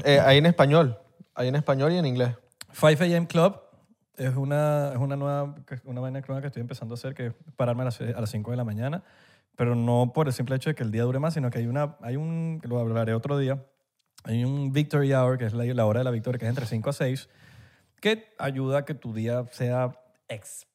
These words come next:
Speaker 2: espléndido, espléndido, es decir, espléndido. Eh, pero bueno, eso lo haremos otro día. Yo les contaré cómo me va para decírselo con más base. Eh, y me terminé este libro, que es el de U F Os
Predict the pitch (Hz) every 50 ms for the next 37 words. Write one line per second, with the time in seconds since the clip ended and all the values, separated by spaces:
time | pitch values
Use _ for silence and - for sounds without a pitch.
0 | _ _ - 120 - - _ _ - 127 127 117 110 92 87 90 - - - -
1 | _ _ - 117 - - - - 107 98 95 90 85 - - 92 92 - - 135
2 | - _ - 104 101 - - - 107 104 98 95 87 85 - - 60 - _ _
3 | _ _ _ _ _ _ _ _ _ _ _ _ - 117 110 113 113 110 110 104
4 | 95 110 113 117 107 92 90 - 147 151 151 131 123 117 113 113 127 139 127 131
5 | 131 135 165 196 190 - - _ _ _ _ _ _ _ _ _ - - - 123
6 | 117 127 139 131 127 127 113 101 123 131 143 131 113 113 131 175 233 247 - 214
7 | 170 135 - - - - - 117 113 107 - 113 104 123 135 131 120 110 107 101
8 | 123 127 127 - 156 156 - _ _ _ _ _ _ _ _ _ _ _ _ -
9 | 147 165 165 156 165 - 160 196 233 240 240 214 196 202 190 196 214 214 202 208
10 | 214 220 220 208 196 196 208 196 - - 160 156 143 127 - 165 156 143 143 139
11 | 135 131 135 170 208 220 220 - - - - _ _ _ _ - - 131 131 139
12 | 139 135 127 123 117 113 110 110 107 123 131 131 127 127 - - 151 143 139 156
13 | 185 175 - - - - - - -